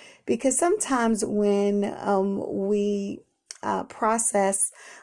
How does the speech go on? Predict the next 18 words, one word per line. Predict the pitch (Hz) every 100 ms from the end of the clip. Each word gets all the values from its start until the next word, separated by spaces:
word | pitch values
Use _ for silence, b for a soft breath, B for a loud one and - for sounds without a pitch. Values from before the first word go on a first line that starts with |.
| -
a | 190
lot | 196 208
of | 202
things | 208 214 202 202
in | 190
our | 190
lives, | 190 196 202 196 190 - -
it | 214 208
doesn't | 220 208 202 -
leave | 202 202 190
room | 190 190 208 214 208 196 196 B B -
for | -
us | - 208 202 -
to | - 196 185
be | 214 185 220 214 208 196 196 185
good | 220 226 220
to | - 214 185
ourselves. | 170 180 - 185 180 185 - -